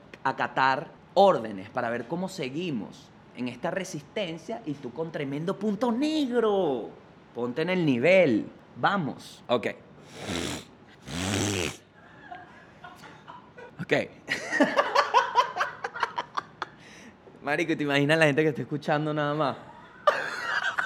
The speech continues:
La gente que, "Verga, ¿qué habrá pasado? ¿Será que se paró y?" <laughs> Ajá, entonces,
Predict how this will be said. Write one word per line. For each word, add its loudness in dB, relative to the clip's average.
La -14
gente -6
que, -4
"Verga, 2
¿qué 2
habrá 6
pasado? 6
¿Será 2
que -2
se 0
paró 4
y?" 2
<laughs> -14
Ajá, 2
entonces, 0